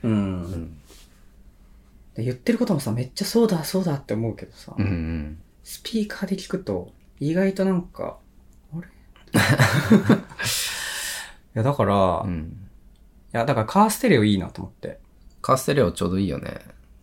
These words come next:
Speaker 1: うん、
Speaker 2: なんか
Speaker 1: 東京で、
Speaker 2: 風景も変わってくし。
Speaker 1: うん。東京で暮らしてると、車乗ることそうそうないからさ。
Speaker 2: うん。
Speaker 1: でもなんか家でスピーカーでちょっとね、聞くようにしたら、なんか結構、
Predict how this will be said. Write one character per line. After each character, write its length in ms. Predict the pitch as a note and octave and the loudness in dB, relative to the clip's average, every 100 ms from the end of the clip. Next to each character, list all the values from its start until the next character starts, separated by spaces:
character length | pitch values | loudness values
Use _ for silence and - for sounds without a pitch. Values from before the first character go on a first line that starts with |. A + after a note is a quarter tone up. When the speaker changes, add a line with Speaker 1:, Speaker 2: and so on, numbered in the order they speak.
| - | -14
Speaker 1:
う 60 | A2 | -8
ん、 60 | G#2 | -4
Speaker 2:
な 60 | |
ん 20 | |
か 60 | F2 | 0
Speaker 1:
東 180 | A3+ C4+ | 0 0
京 100 | A#3 | -2
で、 60 | A#3 | 0
Speaker 2:
風 120 | A#3 | 0
景 60 | |
も 100 | A#3 - | -2 -4
変 80 | |
わ 60 | - | -6
っ 40 | |
て 100 | - | -8
く 120 | - - | -14 -10
し。 200 | - - | -10 -4
Speaker 1:
う 60 | B2 | 0
ん。 600 | A#2+ A2 G2+ F#2 G2 A#2 - - - - _ _ - - - | 4 4 4 0 -4 -10 -12 -20 -20 -20 _ _ -20 -8 0
東 200 | G#3+ A#3 | 0 2
京 160 | A#3 | 0
で 100 | A3 | 2
暮 160 | A3 G3+ | 2 0
ら 40 | G#3 | 0
し 60 | |
て 80 | - | 0
る 60 | F#3+ | 0
と、 340 | G#2+ F#2+ - - - - - - | 0 -2 -6 -14 -20 -20 -20 -8
車 240 | C3 D#3+ | -4 -2
乗 80 | D#3+ | -2
る 60 | D3+ | -2
こ 80 | |
と 120 | - F#2+ F#2+ | -4 -6 -8
そ 240 | - D3 | -6 -4
う 40 | D#3+ | -2
そ 120 | E3 | -2
う 40 | |
な 80 | D#3 | -2
い 60 | C#3 | -2
か 100 | - | -6
ら 60 | |
さ。 140 | - - C#3 | -12 -14 -4
Speaker 2:
う 60 | G2+ | -2
ん。 340 | F#2+ E2+ D#2+ E2 G2 - - - - - - - - - - | 0 -2 -8 -12 -14 -18 -20 -20 -20 -20 -20 -20 -20 -20 -10
Speaker 1:
で 80 | B2+ | -2
も 80 | |
な 60 | D3 | 0
ん 40 | |
か 80 | D#3 | 0
家 260 | B2+ E3 G#3+ | 2 4 4
で 340 | D#3+ D#3+ C#3 | 4 2 0
ス 140 | A#2 - | -2 -4
ピ 160 | D#3+ | -4
ー 40 | D#3 | -4
カ 160 | - | -4
ー 40 | D#3 | -4
で 100 | D3+ | -6
ち 160 | - - _ | -10 -20 _
ょ 60 | G2 | -8
っ 20 | |
と 80 | F#2+ | -6
ね、 400 | - - - - - - _ - - | -8 -12 -14 -18 -20 -20 _ -20 -20
聞 180 | - - | -20 -10
く 100 | - | -4
よ 120 | A#2+ | -2
う 60 | G#2+ | -2
に 80 | F#2+ | -4
し 80 | - | -8
た 140 | F#2 | -8
ら、 340 | F#2 F2 - - - | -8 -8 -10 -14 -14
な 80 | A2 | -8
ん 100 | G#2 | -8
か 60 | - | -8
結 180 | - D#3+ - | -8 -8 -8
構、 240 | - - | -8 -8